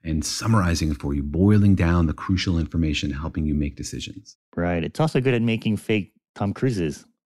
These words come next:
Speaker 2: for TikTok videos,
Speaker 1: <laughs>
Speaker 2: which is, which blows my mind. But you're saying you can actually use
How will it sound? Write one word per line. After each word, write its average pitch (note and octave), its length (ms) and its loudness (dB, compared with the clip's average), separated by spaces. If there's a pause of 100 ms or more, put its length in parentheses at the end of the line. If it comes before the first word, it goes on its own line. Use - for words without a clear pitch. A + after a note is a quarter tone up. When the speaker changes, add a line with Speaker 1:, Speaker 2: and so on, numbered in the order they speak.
Speaker 2:
for E2 100 -4
TikTok - 380 2
videos, D2+ 500 0 (220)
Speaker 1:
<laughs> G2 80 2
Speaker 2:
which E2+ 260 -2
is, - 140 -10
which F#2 240 -4
blows G2 240 0
my G#2 160 2
mind. E2 460 -2
But G#2+ 100 0
you're B2+ 100 2
saying D3 260 0
you C3 120 -2
can C3 140 0
actually C3 360 0
use A#2 720 0